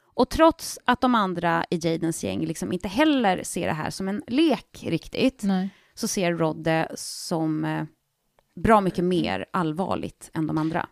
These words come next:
Speaker 2: Ja.
Speaker 1: Och nu blir det hemskt.
Speaker 2: Mm.
Speaker 1: Vid ett tillfälle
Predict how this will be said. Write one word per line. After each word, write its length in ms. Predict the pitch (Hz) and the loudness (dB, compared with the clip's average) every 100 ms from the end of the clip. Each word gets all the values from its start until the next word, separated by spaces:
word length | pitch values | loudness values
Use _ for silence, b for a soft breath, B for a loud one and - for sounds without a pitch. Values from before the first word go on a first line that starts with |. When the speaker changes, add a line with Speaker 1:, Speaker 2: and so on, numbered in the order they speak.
| - | -4
Speaker 2:
Ja. 240 | 190 185 - _ _ _ _ _ _ - _ | -2 -2 -6 _ _ _ _ _ _ -20 _
Speaker 1:
Och 100 | 208 | 0
nu 80 | 233 | 0
blir 140 | 185 | 2
det 60 | 156 | 0
hemskt. 420 | 151 240 - - - | 0 0 -2 -10 -6
Speaker 2:
Mm. 180 | 175 240 - _ _ b b b b b b b | -2 -2 -4 _ _ b b b b b b b
Speaker 1:
Vid 120 | 247 | 4
ett 120 | 330 - | 4 4
tillfälle 680 | 277 175 175 165 180 269 | 0 2 0 2 2 2